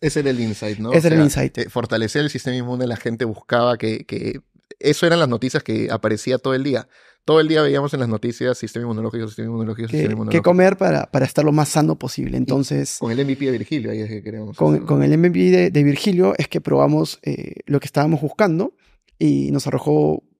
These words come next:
Speaker 2: pro-, una propuesta muy cercana al producto final, la tra-, la ajustamos
Speaker 1: La
Speaker 2: internamente,
Speaker 1: pulimos.
Speaker 2: eh, internamente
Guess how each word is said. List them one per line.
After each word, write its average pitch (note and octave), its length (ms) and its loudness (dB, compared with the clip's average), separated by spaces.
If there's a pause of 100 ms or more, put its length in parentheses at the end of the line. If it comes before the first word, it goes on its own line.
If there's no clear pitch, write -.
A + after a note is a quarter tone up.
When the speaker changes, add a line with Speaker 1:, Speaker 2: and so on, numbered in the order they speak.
(500)
Speaker 2:
pro-, C#3 160 2
una D#3+ 180 4
propuesta C#3+ 380 -2
muy D#3 260 4
cercana C#3+ 340 -4
al C#3+ 80 -2
producto C3+ 280 -4
final, D3+ 440 0
la C#3+ 100 -2
tra-, B2+ 280 -6
la C3 80 -2
ajustamos D3+ 460 -4
Speaker 1:
La C3 40 0
Speaker 2:
internamente, D#3 360 4
Speaker 1:
pulimos. E3 240 0 (100)
Speaker 2:
eh, C#3+ 120 -4
internamente D#3+ 760 2